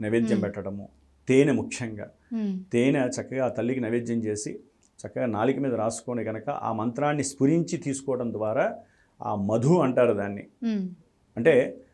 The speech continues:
Speaker 1: ఆ యొక్క తేనె నాలికని చాలా స్పష్టత చేస్తుంది. విశేషమైనటువంటి, ఆ, ఆ లోపల మానసిక వికారాలను తొలగించి బుద్ధికి ఒక ఆకారాన్ని తెలియజేసేదే తేనె.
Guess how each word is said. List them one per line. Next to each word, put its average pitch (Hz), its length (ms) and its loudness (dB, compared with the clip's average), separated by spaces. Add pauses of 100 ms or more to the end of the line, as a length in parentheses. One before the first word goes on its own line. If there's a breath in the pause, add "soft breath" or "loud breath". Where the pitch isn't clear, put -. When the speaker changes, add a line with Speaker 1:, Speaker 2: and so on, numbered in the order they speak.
(120 loud breath)
Speaker 1:
ఆ 117 160 2
యొక్క 120 240 2
తేనె 143 760 2 (160)
నాలికని 143 800 -2 (280)
చాలా 135 200 4
స్పష్టత 160 580 -2
చేస్తుంది. 117 540 -6 (1000)
విశేషమైనటువంటి, 139 1300 2 (320 loud breath)
ఆ, 110 360 2
ఆ 107 180 0
లోపల 131 540 8
మానసిక 139 600 2
వికారాలను 139 640 4
తొలగించి 127 440 -2
బుద్ధికి 123 440 -2
ఒక 139 180 0
ఆకారాన్ని 139 680 2
తెలియజేసేదే 117 640 -2
తేనె. 120 360 0